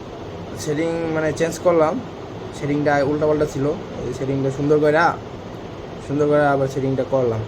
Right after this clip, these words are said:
কারণ অনেক দূরের লং জার্নি করতে হইব বাসটা। আমার তেল আছে, মোটামুটি ভালোই তেল আছে, একশো নিরানব্বই লিটার, কারণ গতকালকে আমি তেল নিয়েছিলাম, দুশো লিটার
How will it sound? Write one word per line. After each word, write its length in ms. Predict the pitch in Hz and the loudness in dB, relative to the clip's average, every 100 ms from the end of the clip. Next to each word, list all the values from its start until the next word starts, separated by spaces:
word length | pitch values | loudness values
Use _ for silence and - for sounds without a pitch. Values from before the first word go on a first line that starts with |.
| - - - - - | -8 -10 -12 -12 -6
কারণ 120 | 131 | -2
অনেক 260 | 143 143 139 | 2 2 2
দূরের 280 | 143 143 135 | 4 4 4
লং 360 | 131 135 143 131 - - - - - - - 107 | 4 4 2 -4 -8 -10 -10 -10 -10 -10 -10 -2
জার্নি 240 | 127 135 143 | 0 2 2
করতে 280 | 143 135 | 0 2
হইব 260 | 147 139 151 - - | 2 4 2 0 -4
বাসটা। 420 | 120 127 - 139 131 - - - - - - - - - - | -4 -4 -4 -4 -4 -8 -10 -10 -10 -10 -10 -10 -10 -10 -4
আমার 120 | 151 160 | -2 2
তেল 160 | 196 208 | 4 6
আছে, 220 | 202 196 | 6 6
মোটামুটি 440 | 170 175 175 165 | 4 4 4 4
ভালোই 340 | 160 127 135 147 | 0 0 2 2
তেল 160 | 151 147 | 4 2
আছে, 260 | 139 147 131 - - - | 2 0 -4 -6 -10 -6
একশো 220 | 131 135 | -4 0
নিরানব্বই 400 | 139 143 143 143 | 2 2 2 2
লিটার, 220 | 139 139 135 | 2 2 0
কারণ 320 | - 135 139 131 - - 120 | 0 0 0 -2 -6 -8 -2
গতকালকে 460 | 139 151 156 147 | 0 4 2 2
আমি 140 | 143 143 | 2 0
তেল 160 | 143 156 | 0 2
নিয়েছিলাম, 400 | 151 139 139 147 196 - - - - - - 120 - - - - - - - - - - - | 2 2 0 0 -2 -8 -12 -12 -12 -12 -12 -10 -10 -10 -10 -10 -10 -10 -10 -10 -10 -10 -2
দুশো 220 | 147 185 | 0 2
লিটার 200 | 170 165 | 0 -2